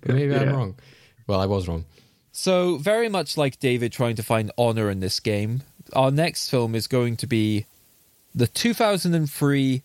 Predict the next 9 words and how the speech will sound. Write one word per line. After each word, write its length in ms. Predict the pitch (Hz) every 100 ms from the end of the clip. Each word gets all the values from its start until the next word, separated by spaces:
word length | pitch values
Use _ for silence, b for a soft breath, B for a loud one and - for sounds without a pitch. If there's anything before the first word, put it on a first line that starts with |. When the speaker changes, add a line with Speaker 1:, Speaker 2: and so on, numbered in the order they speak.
| _
Speaker 3:
The 120 | 131
Last 360 | 123 127 131 -
Samurai. 760 | - 117 101 101 90 82 82 - _ _ _ _ _ _ _ _ _ _ _ _ _ _ _ _ _ 170
Okay, 420 | 208 269 196 127 -
an 140 | 147
interesting 640 | - 190 196 202 - 135
one. 380 | 110 98 92 113 b b b b _ _
Uh, 220 | 143 139
so, 340 | 135 151 143